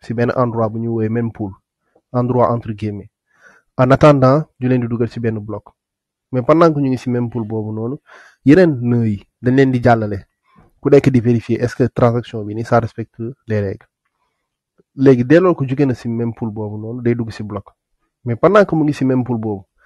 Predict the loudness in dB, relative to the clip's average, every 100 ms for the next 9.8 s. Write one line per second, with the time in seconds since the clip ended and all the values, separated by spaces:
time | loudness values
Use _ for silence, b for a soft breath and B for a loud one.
0 | b b b 0 4 4 4 2 2 0
1 | 2 0 -2 -4 -2 -2 -2 -8 _ _
2 | _ _ _ -2 2 2 2 2 2 2
3 | 2 2 0 -6 -6 -8 -8 b b b
4 | b -2 0 0 -2 -2 2 2 4 2
5 | 2 -8 _ -6 0 4 4 2 0 -2
6 | -2 0 2 0 -4 -4 -2 -2 -4 -6
7 | -8 -2 -2 0 0 0 2 0 0 0
8 | -4 -6 -8 -8 -6 -8 _ _ _ _
9 | _ -6 -2 2 4 6 4